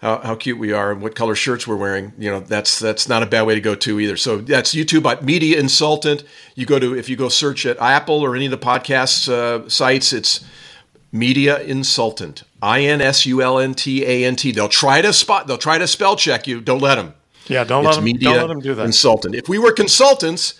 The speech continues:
Speaker 1: we'd be getting paid for this, but we're not. We're insultants, so we do it for free.
Speaker 2: Well, you mentioned wardrobe. We are looking for a trade for wardrobe ideas. So if anybody out there has got a wardrobe co-, or a clothing company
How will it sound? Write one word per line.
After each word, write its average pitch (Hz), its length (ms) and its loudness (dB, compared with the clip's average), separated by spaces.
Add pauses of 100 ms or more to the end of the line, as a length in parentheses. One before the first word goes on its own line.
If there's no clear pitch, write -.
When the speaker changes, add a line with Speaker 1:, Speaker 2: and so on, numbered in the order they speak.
(180)
Speaker 1:
we'd 131 140 -2
be 139 100 0
getting 147 240 2
paid 170 260 -4
for 120 80 -6
this, 82 240 -6
but - 180 -10
we're 123 100 -6
not. 104 260 -4
We're 101 120 -6
insultants, 120 760 -2 (160)
so - 140 -4
we 110 100 -4
do 104 120 -4
it 101 80 -6
for 104 100 -10
free. - 240 -14 (320)
Speaker 2:
Well, 165 120 4
you 165 80 -2
mentioned 170 320 -2
wardrobe. 127 380 2
We 123 160 -2
are 135 220 4
looking 135 400 0
for 113 200 -2
a 107 40 -4
trade 123 480 -4
for 113 260 -4
wardrobe 127 580 -2
ideas. 131 560 2
So 117 300 2
if - 220 -10
anybody 147 440 0
out 135 180 0
there 131 180 2
has 127 140 -2
got 131 200 0
a 120 60 -2
wardrobe 131 500 -2
co-, 147 160 -4
or 120 220 2
a 110 40 -4
clothing 143 380 0
company 143 440 -2